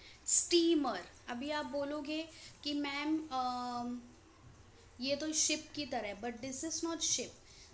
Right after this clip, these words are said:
this is steamer। ओके, क्या बोलते हैं हम इसे? स्टीमर। स्टीमर अलग होता है,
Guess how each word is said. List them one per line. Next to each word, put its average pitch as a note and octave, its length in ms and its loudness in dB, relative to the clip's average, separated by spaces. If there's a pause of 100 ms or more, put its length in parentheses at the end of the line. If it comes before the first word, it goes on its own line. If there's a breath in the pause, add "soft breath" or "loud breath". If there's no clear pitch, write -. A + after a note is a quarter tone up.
(160)
this A#3+ 220 -4
is G#4 280 0 (380)
steamer। D4+ 760 6 (300)
ओके, C#4+ 240 -6
क्या C4+ 200 -2
बोलते C4 300 -4
हैं C4+ 60 -4
हम B3+ 180 -4
इसे? D#4+ 320 -2 (480 loud breath)
स्टीमर। C4 680 4 (340 loud breath)
स्टीमर D4+ 560 0
अलग D4 360 -2
होता D4+ 300 -2
है, D4 360 -2